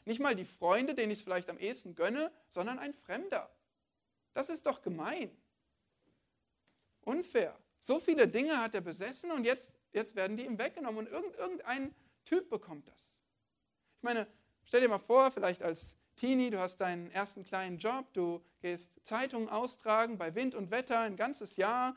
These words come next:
und irgendwann hast du genug Geld zusammengespart, um dir ein iPhone zu leisten. Und dann hast du dieses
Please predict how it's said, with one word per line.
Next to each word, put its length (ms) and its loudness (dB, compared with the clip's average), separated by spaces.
und 120 -8
irgendwann 300 0
hast 200 -6
du 40 -8
genug 300 -2
Geld 300 2
zusammengespart, 880 -2
um 320 4
dir 280 -2
ein 380 -6
iPhone 400 -4
zu 100 -18
leisten. 420 -20
Und 160 -2
dann 220 -2
hast 280 -10
du 80 -4
dieses 500 -6